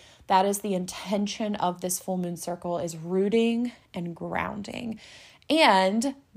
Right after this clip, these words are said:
oddly enough, <laughs> I guess not oddly, I don't know why <laughs> I used that word, interesting. Um,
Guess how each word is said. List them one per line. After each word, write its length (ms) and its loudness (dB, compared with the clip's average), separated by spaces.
oddly 380 4
enough, 560 4
<laughs> 160 -10
I 420 8
guess 320 6
not 220 8
oddly, 360 8
I 60 4
don't 80 0
know 140 2
why 360 4
<laughs> 40 -10
I 60 4
used 280 2
that 160 6
word, 240 0
interesting. 540 -4
Um, 440 4